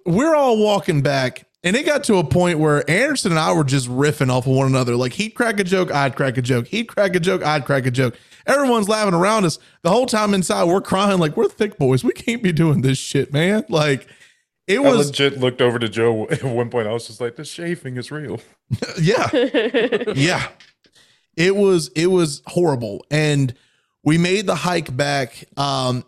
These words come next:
Speaker 1: and one thing we figured out on the way back, uh, is that the security who was supposed to be in place, as if it wasn't already proven before,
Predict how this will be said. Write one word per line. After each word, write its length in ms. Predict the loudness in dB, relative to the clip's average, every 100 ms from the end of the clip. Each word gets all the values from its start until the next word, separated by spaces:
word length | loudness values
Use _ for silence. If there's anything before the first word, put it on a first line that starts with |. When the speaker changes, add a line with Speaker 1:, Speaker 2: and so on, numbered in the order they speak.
| -2
Speaker 1:
and 180 | 2 4
one 240 | 2 0
thing 180 | 0 2
we 140 | 0
figured 300 | 0 -2 0
out 100 | 0
on 120 | 0 2
the 40 |
way 160 | 2 0
back, 440 | -2 -6 -12 -18 _ _ _ -8
uh, 600 | -4 -4 -4 -6 -10 -14 -20 _ _ _ _ _
is 260 | -2 0 0
that 420 | -2 -2 -4 _
the 160 | -4 -4
security 840 | -2 -6 -2 0 2 2 2 0 -4 _ _ _ _
who 180 | 0 2
was 240 | 2 2 0
supposed 340 | 0 0 0
to 60 | -2
be 140 | 0
in 140 | 0 0
place, 440 | 0 0 0 -4 -4
as 200 | -2 0
if 100 | 0
it 100 | 2
wasn't 380 | 2 0 -2 -2
already 380 | 0 2 2 2
proven 320 | 2 2 2
before, 600 | 0 0 0 0 -2 -6